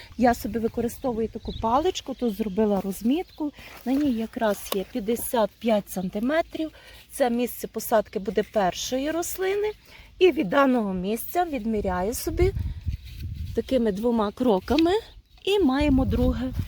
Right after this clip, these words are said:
місце другої рослини. Ось тут собі роблю таку позначку. І так до кінця. Одні рослини будуть спрямовуватися ліворуч, тут буде достатньо їм місця.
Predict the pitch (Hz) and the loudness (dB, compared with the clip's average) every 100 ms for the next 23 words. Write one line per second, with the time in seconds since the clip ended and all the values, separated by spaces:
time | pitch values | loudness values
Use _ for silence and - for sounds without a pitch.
0 | - - 247 349 - 269 - 269 269 233 | -2 0 2 2 0 -2 -2 0 2 0
1 | 220 233 - 170 170 165 165 - - - | -2 -6 -8 -8 -8 -10 -16 -18 -20 -20
2 | - - - - - - _ - - - | -20 -20 -20 -20 -20 -20 _ -20 -20 -20
3 | _ _ _ 453 440 - 330 - 233 254 | _ _ _ 4 4 4 -4 -4 0 4
4 | 254 277 240 233 262 - 226 202 170 - | 4 4 2 0 -4 -4 -4 -4 -8 -12
5 | - - 440 - 311 247 269 247 - - | -10 0 2 2 0 0 -2 -2 -4 -6
6 | 170 - _ - 269 320 285 262 - 269 | -10 -12 _ -6 0 2 2 -2 0 0
7 | 240 208 226 233 - - 254 247 254 214 | 0 0 -2 -4 -6 -4 2 4 4 4
8 | 202 - 202 - 180 185 247 202 180 170 | 0 -4 -6 -4 -2 0 0 0 -2 0
9 | 220 370 - - - - - _ 269 214 | 2 2 0 -8 -12 -20 -20 _ -6 -2
10 | 240 233 196 - - 170 214 269 277 339 | 0 0 0 -4 -8 -8 -2 0 2 4
11 | 339 359 - - | 4 2 -2 -2